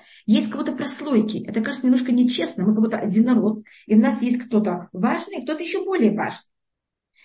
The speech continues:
И у нас есть даже коаним, с которыми в каких-то ситуациях коэн может жениться только на такой-то девушке, а другой нет. И это в какой-то мере чуть ли не напоминает, как,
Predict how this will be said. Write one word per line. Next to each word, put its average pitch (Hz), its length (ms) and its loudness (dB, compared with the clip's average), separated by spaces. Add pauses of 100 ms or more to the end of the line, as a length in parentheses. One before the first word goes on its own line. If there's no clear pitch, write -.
(180)
И 240 60 2
у 240 60 6
нас 254 220 4
есть 226 120 4
даже 233 260 -2
коаним, 220 300 2
с - 60 -2
которыми 214 640 0
в - 60 -20
каких-то 220 320 -2
ситуациях 226 640 -2 (240)
коэн 240 240 2
может 220 260 2
жениться 220 460 8
только 214 320 2
на 214 120 6
такой-то 214 380 2
девушке, 190 480 -4
а 185 80 -8
другой 208 300 4
нет. 196 340 4 (440)
И 214 60 0
это 233 140 0
в - 60 -4
какой-то 247 240 2
мере 269 200 6
чуть - 160 -2
ли 277 60 0
не 262 140 4
напоминает, 247 520 4
как, 254 300 -4